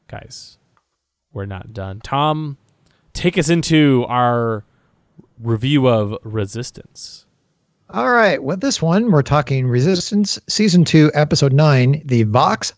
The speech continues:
Speaker 2: Vortex five thousand. This was directed by Stuart Lee, and it was, this was written by Gavin, <sighs> wow, here I am without my glasses. Hun-, Hun-, Hun-
Speaker 1: Hynite.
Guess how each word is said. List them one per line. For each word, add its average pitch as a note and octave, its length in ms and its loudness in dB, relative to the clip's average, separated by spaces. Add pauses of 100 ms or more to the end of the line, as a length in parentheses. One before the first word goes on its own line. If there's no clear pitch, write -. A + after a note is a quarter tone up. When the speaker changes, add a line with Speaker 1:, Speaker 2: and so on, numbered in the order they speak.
(140)
Speaker 2:
Vortex D3+ 640 0
five A2+ 580 0
thousand. F#2+ 920 -4 (400)
This - 140 -10
was G#2+ 140 0
directed A#2 320 0
by A#2+ 120 2
Stuart D3 520 -2 (160)
Lee, F#3+ 460 -2 (280)
and D#3+ 380 2
it D3+ 80 6
was, F#3+ 140 2 (180)
this F3 180 2
was C#3 140 2
written D#3 260 2
by C#3+ 340 2 (400)
Gavin, F#3 440 2 (460)
<sighs> - 480 -10
wow, G2+ 420 0 (160)
here C3 180 -2
I B2 80 4
am B2 120 0
without A#2 180 -2
my A#2 100 -6
glasses. G#2 360 -4 (320)
Hun-, E3+ 540 2
Hun-, A#2+ 280 4
Hun- F#2+ 380 2
Speaker 1:
Hynite. - 380 -12